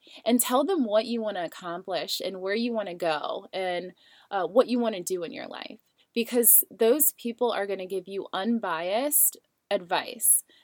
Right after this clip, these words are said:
and that can be some of the most valu-, valuable advice that you can receive.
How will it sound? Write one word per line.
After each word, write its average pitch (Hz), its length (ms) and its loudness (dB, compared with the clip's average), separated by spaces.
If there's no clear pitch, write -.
and 202 380 0
that 196 200 4
can 254 140 0
be 262 140 2
some 208 240 2
of 196 160 -10
the 196 80 -8
most 180 340 -4
valu-, 170 400 -2
valuable 185 760 4
advice 165 580 -4
that 180 100 0
you 180 140 -6
can 170 160 -14
receive. - 460 -8